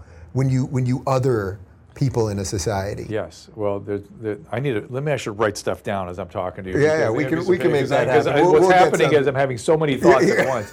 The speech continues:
Speaker 1: We can make that
Speaker 2: So there's,
Speaker 1: happen.
Speaker 2: there's one form of othering that I
Speaker 1: Yeah.
Speaker 2: spotted early that I knew was gonna be a problem, and,
Speaker 1: Yeah.
Speaker 2: and that was th-, what they were doing in New York, when you have to have a vaccine to go to a restaurant, to go to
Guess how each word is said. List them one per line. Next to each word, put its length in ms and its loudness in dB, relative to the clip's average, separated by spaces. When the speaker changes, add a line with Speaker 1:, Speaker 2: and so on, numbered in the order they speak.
Speaker 1:
We 200 6
can 120 -4
make 160 2
that 140 2
Speaker 2:
So 80 6
there's, 200 6
Speaker 1:
happen. 60 -8
Speaker 2:
there's 220 2
one 420 2
form 320 0
of 60 -4
othering 420 -2
that 140 -4
I 60 0
Speaker 1:
Yeah. 120 -4
Speaker 2:
spotted 400 -6
early 300 -6
that 100 -10
I 120 -8
knew 200 -10
was 160 -12
gonna 140 -14
be 60 -14
a 40 -16
problem, 460 -12
and, 60 -14
Speaker 1:
Yeah. 180 -14
Speaker 2:
and 140 -12
that 260 -4
was 420 -6
th-, 120 -16
what 160 -2
they 100 -4
were 80 -6
doing 140 -8
in 80 -10
New 80 -10
York, 260 -8
when 100 -16
you 60 -14
have 140 -10
to 60 -8
have 100 -10
a 20 -14
vaccine 460 -12
to 60 -14
go 120 -8
to 80 -8
a 120 -10
restaurant, 560 -8
to 60 -16
go 180 -8
to 60 -8